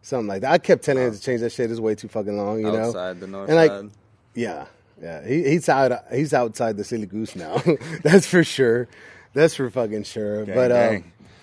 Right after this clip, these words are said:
Speaker 1: but anyways, man, yeah, we had some shit happen, and, um, you know, I had to cut ties with him, and, um, and, uh, he just recently talked about me on his last episode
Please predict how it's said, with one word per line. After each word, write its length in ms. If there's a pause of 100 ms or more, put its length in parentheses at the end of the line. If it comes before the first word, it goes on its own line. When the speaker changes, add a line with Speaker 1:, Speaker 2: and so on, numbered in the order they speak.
(300)
Speaker 1:
but 140
anyways, 480
man, 300
yeah, 180
we 160
had 220
some 80
shit 260
happen, 540 (340)
and, 240
um, 460
you 100
know, 140
I 40
had 140
to 60
cut 180
ties 340
with 120
him, 220 (600)
and, 260
um, 500 (1120)
and, 520 (260)
uh, 180
he 200
just 240
recently 360
talked 280
about 200
me 320 (800)
on 120
his 140
last 280
episode 600